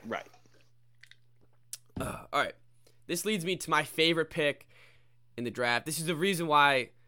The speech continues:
Speaker 2: one of the major reasons why I didn't have Orlando take,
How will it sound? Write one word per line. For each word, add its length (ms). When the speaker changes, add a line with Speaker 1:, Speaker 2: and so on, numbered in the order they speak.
Speaker 2:
one 200
of 140
the 180
major 340
reasons 240
why 140
I 40
didn't 180
have 240
Orlando 420
take, 400